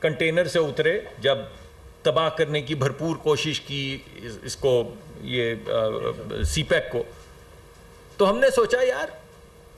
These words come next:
चलें, opposition के लोग थे, irresponsible हैं, शायद सियासत में नए नए आए हैं, शायद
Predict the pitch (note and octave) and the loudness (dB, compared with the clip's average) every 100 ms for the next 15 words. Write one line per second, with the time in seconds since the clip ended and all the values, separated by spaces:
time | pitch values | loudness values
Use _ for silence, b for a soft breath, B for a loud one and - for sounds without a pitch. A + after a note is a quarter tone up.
0 | - - - - G3+ G#3+ A#3 F3+ - F#3 | -20 -20 -18 -2 2 4 4 2 -2 -4
1 | D#3 F#3+ F3 F#3 D#3+ D#3+ - E3 G3 E3+ | -2 -2 -2 0 0 -2 0 2 2 0
2 | D3 D3+ - C#3+ C3 C3+ C3+ B2+ A#2+ C#3 | -2 -4 -2 -2 -2 0 0 2 0 -2
3 | D3 C3+ B2 - A#2+ G#2+ B2+ B2+ B2+ A#2+ | -2 0 0 0 -2 -2 -6 -4 -4 -2
4 | A#2+ B2 B2+ B2 A2+ A2+ G#2 B2+ - - | -2 0 -2 -2 -2 -2 -2 -4 -8 -14
5 | B B B - - C#3+ D3+ D3+ | B B B -8 0 2 2 -2